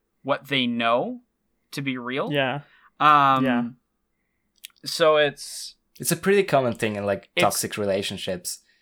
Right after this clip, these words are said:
Speaker 3: whether
Speaker 1: Yeah,
Speaker 3: they
Speaker 1: like,
Speaker 3: have
Speaker 1: I, I've,
Speaker 3: parental
Speaker 1: I've lived through
Speaker 3: relationships
Speaker 1: some
Speaker 3: or
Speaker 1: shit. <laughs> I'm, I'm gonna
Speaker 3: romantic.
Speaker 1: say, <laughs> I've, I've lived through some shit, and, and I've, I've experienced my fair share of it, and so I really hate when people t-, like, misuse that term.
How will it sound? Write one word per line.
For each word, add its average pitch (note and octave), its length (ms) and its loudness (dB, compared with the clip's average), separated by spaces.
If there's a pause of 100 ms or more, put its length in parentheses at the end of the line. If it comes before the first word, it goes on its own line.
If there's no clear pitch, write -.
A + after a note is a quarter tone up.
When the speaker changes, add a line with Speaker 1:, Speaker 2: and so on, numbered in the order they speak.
(260)
Speaker 3:
whether A#2 160 6
Speaker 1:
Yeah, A#2 220 8
Speaker 3:
they A2+ 160 2
Speaker 1:
like, G#2+ 100 4
Speaker 3:
have F3 100 2
Speaker 1:
I, B2 60 6
I've, A2 80 8
Speaker 3:
parental A#2 240 2
Speaker 1:
I've - 140 6
lived - 20 -2
through G#2+ 80 0
Speaker 3:
relationships A2 520 0
Speaker 1:
some G#2+ 120 2
Speaker 3:
or G2+ 40 4
Speaker 1:
shit. - 460 0
<laughs> - 80 -14
I'm, - 100 0
I'm A3 60 6 (200)
gonna - 20 -6
Speaker 3:
romantic. A3 220 2
Speaker 1:
say, A3 260 2 (380)
<laughs> - 300 -6
I've, - 300 2 (280)
I've F3+ 180 2
lived A3 240 0
through B3 140 -4
some A#3 180 -6
shit, B2 540 -2
and, C3 480 -2
and B2+ 120 -2
I've, A#2+ 300 -2
I've C3 160 -2
experienced E3 480 -4
my D3+ 100 -4
fair B2+ 400 -2
share A#2+ 300 -2
of A#2 80 -6
it, G#2+ 80 -2
and G#2+ 140 -10
so B2 80 0
I B2+ 40 4
really C#3 220 0
hate D#3 160 0
when D3 80 -6
people C3 320 -8
t-, - 120 -12 (220)
like, A#2 280 -4 (180)
misuse A2+ 840 -8
that G#2+ 220 -4
term. F3+ 340 -6